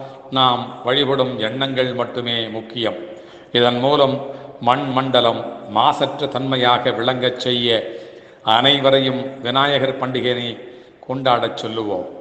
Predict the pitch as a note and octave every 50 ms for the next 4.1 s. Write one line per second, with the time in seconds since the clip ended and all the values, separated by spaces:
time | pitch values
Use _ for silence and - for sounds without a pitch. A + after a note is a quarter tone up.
0 | - - - - - - - - - - A2 A2+ A2 A2 A2 G#2 F#2+ - - -
1 | - - - - - - - - C3+ A#2+ B2 B2+ B2+ A#2+ A2 A2+ A#2+ B2 A#2+ A#2+
2 | A#2 A#2 - B2 B2 B2 A#2+ A2+ - B2 A#2+ A#2 A#2 A#2 A2 G#2 A2+ A#2+ A#2+ B2
3 | A#2+ A2+ B2 A#2+ - - A2 B2 B2 G#2 A#2 A#2 G#2+ G#2+ A#2 - - B2 B2 B2+
4 | B2 B2